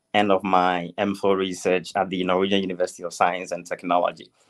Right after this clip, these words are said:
So towards the end of that program, I started brainstorming P H D topics because I'd always,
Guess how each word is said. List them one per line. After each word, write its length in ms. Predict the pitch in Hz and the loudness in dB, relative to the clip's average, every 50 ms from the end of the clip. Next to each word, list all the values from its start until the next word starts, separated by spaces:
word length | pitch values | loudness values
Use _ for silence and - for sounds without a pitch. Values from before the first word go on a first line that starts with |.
| _ _ - - _ _ _ _ | _ _ -20 -20 _ _ _ _
So 300 | - - 110 104 98 98 | 0 4 6 6 6 6
towards 320 | 101 143 131 127 131 113 | 4 4 6 6 4 4
the 140 | 113 120 117 | 2 2 4
end 100 | 117 107 | 4 2
of 80 | 101 | 4
that 200 | 101 104 104 - | 4 2 2 2
program, 500 | - - 117 110 110 98 101 92 92 90 | 0 0 0 0 2 2 2 0 2 0
I 60 | 92 92 | -2 -4
started 520 | - - 104 101 98 98 98 - 90 85 | -2 0 2 2 2 2 -2 -4 -8 -6
brainstorming 720 | 90 98 92 90 87 - - - 101 104 101 98 92 90 | -4 -4 -2 -2 -6 -4 0 2 2 2 2 0 -2 -4
P 240 | - - 101 92 92 | -4 -4 -2 0 0
H 120 | 90 90 85 | -2 -2 -2
D 200 | 87 87 87 85 | -2 -2 -2 -4
topics 460 | - - 101 95 92 - - - - | 2 4 4 6 6 4 0 -2 -2
because 420 | 90 87 - 90 85 85 - - - | 0 4 6 6 6 6 2 2 4
I'd 160 | 87 87 98 | 6 8 8
always, 460 | 101 98 98 98 92 87 - - | 8 8 6 4 2 0 -6 -12